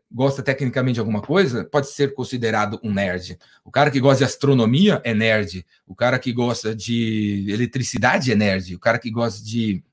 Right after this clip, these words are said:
decoração, do detalhe da decoração, é nerd de, de decoração. Então, é um mercado gigantesco, esse mercado de pessoas aficionadas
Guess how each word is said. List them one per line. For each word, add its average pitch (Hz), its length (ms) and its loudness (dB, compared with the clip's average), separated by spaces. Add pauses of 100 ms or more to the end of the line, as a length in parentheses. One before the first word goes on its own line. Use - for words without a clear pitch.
(180)
decoração, 139 1200 4 (460)
do 127 240 -2
detalhe 156 380 2
da 147 60 -4
decoração, 135 500 0
é 226 80 2
nerd 214 340 4
de, 123 300 0
de - 140 -12
decoração. 104 640 -4 (380)
Então, 240 400 4 (420)
é 147 40 -6
um 156 60 -4
mercado 180 320 2
gigantesco, 151 680 0
esse - 140 -6
mercado 139 340 0
de 135 80 -4
pessoas 143 380 -6
aficionadas 127 920 0